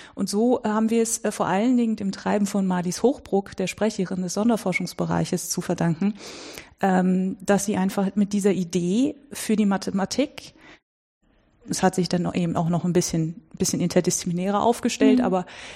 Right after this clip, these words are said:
Speaker 1: äh, f-, für die Mathematik ein Zentrum zu schaffen, an das Präsidium herangetreten ist, dort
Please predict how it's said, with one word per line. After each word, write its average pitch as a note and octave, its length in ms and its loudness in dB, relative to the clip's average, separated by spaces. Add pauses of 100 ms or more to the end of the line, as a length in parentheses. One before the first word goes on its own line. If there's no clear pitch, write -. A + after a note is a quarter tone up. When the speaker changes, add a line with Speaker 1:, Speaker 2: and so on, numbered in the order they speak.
Speaker 1:
äh, G3 200 0
f-, - 260 -10
für - 160 -4
die G#3+ 80 2
Mathematik G#3 640 0
ein G3+ 120 2
Zentrum G#3 440 0
zu - 80 -12
schaffen, - 340 -6
an G3+ 300 2
das G3 120 2
Präsidium G#3 480 2
herangetreten A#3 840 0
ist, G#3+ 240 0 (460)
dort G3 340 0